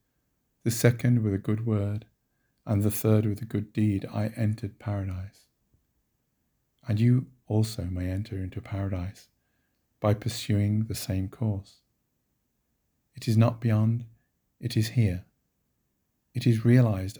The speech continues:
only by the unselfish. It is known in its fullness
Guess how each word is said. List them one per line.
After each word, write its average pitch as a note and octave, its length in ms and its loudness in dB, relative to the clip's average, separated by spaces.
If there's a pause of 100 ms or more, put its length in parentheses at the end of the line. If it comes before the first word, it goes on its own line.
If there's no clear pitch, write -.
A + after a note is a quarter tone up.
only A#2 280 2
by G2+ 240 -4
the G2+ 140 -8 (100)
unselfish. A2 800 -6 (920)
It - 120 -2
is G#2 160 2
known G#2+ 400 2 (360)
in A#2+ 140 4
its B2 160 2
fullness G#2+ 680 -2